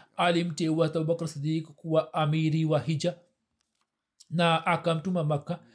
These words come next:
Maelezo yake ni kama hivi kwamba Mtume aliporejea kutoka Tabuk akaamua kufanya hija, kisha akaambiwa ya kwamba washirikina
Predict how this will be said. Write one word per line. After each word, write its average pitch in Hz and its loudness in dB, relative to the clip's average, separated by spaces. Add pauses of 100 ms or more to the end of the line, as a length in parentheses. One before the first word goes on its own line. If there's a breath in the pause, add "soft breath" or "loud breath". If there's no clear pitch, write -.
(240 soft breath)
Maelezo 185 2
yake 208 0
ni 185 0
kama 170 -2
hivi 170 -4
kwamba 165 2
Mtume 156 -4
aliporejea 165 -2
kutoka 160 -6
Tabuk 156 0
akaamua 151 -4
kufanya 147 -4
hija, 143 -2
kisha 151 -6
akaambiwa 151 0 (260 loud breath)
ya 165 2
kwamba 160 2
washirikina 160 -4